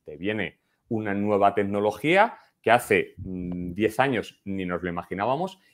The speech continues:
y, y te quita el trabajo y te quedas con cara de, "Uf,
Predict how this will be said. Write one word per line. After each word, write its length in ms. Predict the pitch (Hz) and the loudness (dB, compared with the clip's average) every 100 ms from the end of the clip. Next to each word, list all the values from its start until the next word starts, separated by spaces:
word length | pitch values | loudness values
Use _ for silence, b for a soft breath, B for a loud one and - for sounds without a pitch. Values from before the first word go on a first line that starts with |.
| _ | _
y, 200 | 95 90 - | -10 -10 -10
y 140 | 95 - _ - - - | -14 -14 _ -20 -20 2
te 140 | 101 | 2
quita 200 | 110 117 | 6 6
el 80 | 113 | 8
trabajo 520 | 120 131 151 202 - | 8 8 6 2 0
y 100 | 110 | -2
te 140 | 90 101 | -2 2
quedas 240 | 101 123 | 2 2
con 180 | 120 107 | 0 2
cara 220 | 117 110 | 4 6
de, 240 | 92 85 B B - | 4 0 B B -6
"Uf, 200 | 139 | -6